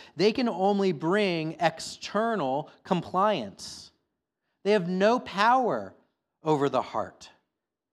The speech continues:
They cannot change the hearts of their people. Look, ask any parent,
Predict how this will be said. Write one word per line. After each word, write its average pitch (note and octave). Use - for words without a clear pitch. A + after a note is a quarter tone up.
They G#3
cannot A#3
change A3
the G3
hearts G#3
of F3
their G#3
people. G#3+
Look, G#3
ask A3
any G#3+
parent, E3